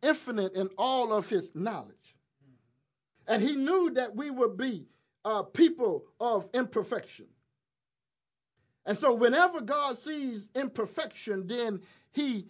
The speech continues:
shows us mercy. Are y'all in here? Uh,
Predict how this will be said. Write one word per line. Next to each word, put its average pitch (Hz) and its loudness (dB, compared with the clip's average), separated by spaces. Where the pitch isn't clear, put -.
shows 262 4
us 175 0
mercy. 143 -4
Are 185 0
y'all 190 2
in 214 0
here? 226 -2
Uh, 196 2